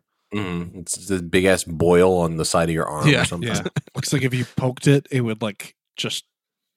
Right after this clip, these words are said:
Speaker 3: come everywhere.
Speaker 1: My dad had an ingrown hair that was, like, behind, like, like, right under his, his ear,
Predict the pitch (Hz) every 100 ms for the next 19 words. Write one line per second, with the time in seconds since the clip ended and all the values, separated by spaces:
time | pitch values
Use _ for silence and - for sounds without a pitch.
0 | _ _ - - 147 123 120 123 117 110
1 | 107 101 98 - _ _ _ 92 117 98
2 | 110 131 104 101 95 87 90 95 98 98
3 | 87 95 95 95 92 82 85 85 80 -
4 | _ _ _ _ _ _ _ - 92 92
5 | - 92 98 101 104 90 82 - - -
6 | 95 92 117 131 117 104 95 82 - _
7 | _ - 90 90 92 92 90 82